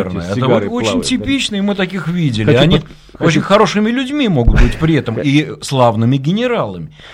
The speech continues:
Speaker 1: Главное, не быть ханжами.
Speaker 2: Хочу
Speaker 1: Вот
Speaker 2: подключить
Speaker 1: что.
Speaker 2: к разговору, эм,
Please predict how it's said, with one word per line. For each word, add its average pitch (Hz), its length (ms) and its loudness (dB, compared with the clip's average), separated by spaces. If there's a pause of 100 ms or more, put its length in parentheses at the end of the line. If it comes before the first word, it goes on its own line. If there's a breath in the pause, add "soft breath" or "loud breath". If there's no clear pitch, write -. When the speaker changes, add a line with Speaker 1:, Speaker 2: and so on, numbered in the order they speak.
(260 loud breath)
Speaker 1:
Главное, 160 600 -8
не 131 120 -10
быть 151 240 -10
ханжами. 123 720 -6 (220)
Speaker 2:
Хочу 143 180 -4
Speaker 1:
Вот 165 140 0
Speaker 2:
подключить 143 320 -4
Speaker 1:
что. - 80 -12
Speaker 2:
к - 20 -4
разговору, 107 920 0 (120)
эм, 90 500 -6